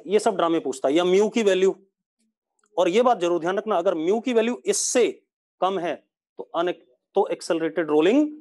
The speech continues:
नहीं होगा, ये जरूर ध्यान रखना। तब क्या होगा, skidding या slipping। अरे yes or no? देख भाई पारस,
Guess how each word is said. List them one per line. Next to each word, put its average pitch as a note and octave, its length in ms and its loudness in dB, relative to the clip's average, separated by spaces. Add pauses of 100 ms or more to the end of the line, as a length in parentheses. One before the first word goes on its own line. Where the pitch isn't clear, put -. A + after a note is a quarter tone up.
(120)
नहीं D#3+ 460 0
होगा, E3 200 0
ये F3 100 0
जरूर D#3 180 -2
ध्यान C3+ 200 -6
रखना। A#2+ 200 -12 (340)
तब F3 160 0
क्या F#3+ 100 2
होगा, F#3 160 2
skidding D#3+ 440 -2
या B3 220 4 (260)
slipping। F#3+ 420 -2 (460)
अरे F3 120 0
yes F3+ 200 0
or A#3 120 2
no? B3+ 140 2 (1700)
देख F3 140 0
भाई E3+ 220 2 (260)
पारस, D#3 360 0